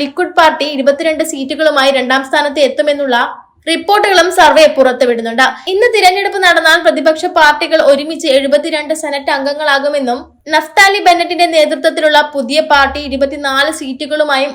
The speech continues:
ഒന്നാം സ്ഥാനത്ത് എത്തുമെന്നും ചാനൽ പന്ത്രണ്ട് നടത്തിയ ഈ പ്രധാന സർവേയിൽ പറയുന്നുവെന്നുള്ള റിപ്പോർട്ടുകളാണ് ഇപ്പോൾ തെൽ അവീവിൽ നിന്നും പുറത്തുവരുന്നത്. നിങ്ങൾ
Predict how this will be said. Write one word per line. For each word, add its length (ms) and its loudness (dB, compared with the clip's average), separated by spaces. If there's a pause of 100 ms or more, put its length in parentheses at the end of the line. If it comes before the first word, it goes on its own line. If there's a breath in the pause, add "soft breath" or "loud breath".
ഒന്നാം 300 -4
സ്ഥാനത്ത് 440 -6
എത്തുമെന്നും 440 -6 (220 loud breath)
ചാനൽ 360 4
പന്ത്രണ്ട് 480 2
നടത്തിയ 400 2 (580)
ഈ 100 0
പ്രധാന 300 2 (160)
സർവേയിൽ 420 4
പറയുന്നുവെന്നുള്ള 600 2 (100)
റിപ്പോർട്ടുകളാണ് 640 0 (140)
ഇപ്പോൾ 180 2 (120)
തെൽ 140 4 (120)
അവീവിൽ 340 -4
നിന്നും 260 -4
പുറത്തുവരുന്നത്. 640 -6 (500)
നിങ്ങൾ 240 2